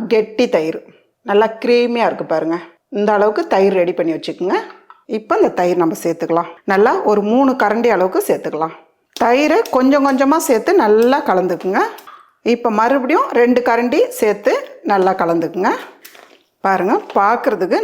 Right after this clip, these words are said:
நல்லா கிரீமியா தள தள தளன்னு இருக்கு பாருங்க. இது வந்து கெட்டியாவே ஆகாது, அப்படியே இருக்கும். இதுக்கு ஒரு தாளிப்பு போட்டுடலாம். ஒன்றரை டீஸ்பூன் அளவுக்கு எண்ணெய் சேர்த்துடலாம். எண்ணெய் சூடானதும் ஒரு கால்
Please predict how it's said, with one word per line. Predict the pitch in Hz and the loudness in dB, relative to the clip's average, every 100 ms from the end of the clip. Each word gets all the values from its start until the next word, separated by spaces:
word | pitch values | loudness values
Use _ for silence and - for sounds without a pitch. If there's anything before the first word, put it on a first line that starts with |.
| 226 | 2
நல்லா | 196 208 - | 2 0 -2
கிரீமியா | 240 254 277 277 254 294 370 - - | 0 2 2 2 2 0 -2 -6 -2
தள | 208 220 | 0 2
தள | 220 214 | 0 0
தளன்னு | 208 208 226 | 0 0 0
இருக்கு | 175 - | -2 -4
பாருங்க. | 156 160 170 - _ _ _ _ 262 | -2 -4 -6 -14 _ _ _ _ -2
இது | 294 285 | 0 0
வந்து | 254 392 640 - 262 208 | 2 2 0 -4 -6 0
கெட்டியாவே | 277 277 330 320 302 277 | 0 0 2 4 4 2
ஆகாது, | 202 190 180 370 554 220 | 2 2 2 0 2 0
அப்படியே | - 240 226 | 0 0 0
இருக்கும். | 196 - - - - | 0 -2 -6 -8 -2
இதுக்கு | 262 269 254 | 0 2 2
ஒரு | 233 233 | 2 2
தாளிப்பு | 226 262 277 247 | 2 2 0 0
போட்டுடலாம். | 202 196 190 269 539 - - _ 233 | 0 0 2 2 0 -10 -20 _ 0
ஒன்றரை | 214 214 233 240 | 2 0 -2 -2
டீஸ்பூன் | 247 254 - 208 | -2 -4 -2 0
அளவுக்கு | 180 180 415 302 | 0 2 2 2
எண்ணெய் | 156 170 | 0 -2
சேர்த்துடலாம். | 151 151 147 208 466 - - 202 | -6 -6 -2 -2 -2 -10 -2 0
எண்ணெய் | 214 262 320 | 2 2 2
சூடானதும் | - 233 220 175 156 330 427 | 2 2 2 0 -2 -2 0
ஒரு | 214 214 - | -2 -2 -4
கால் | 220 233 262 | 0 2 2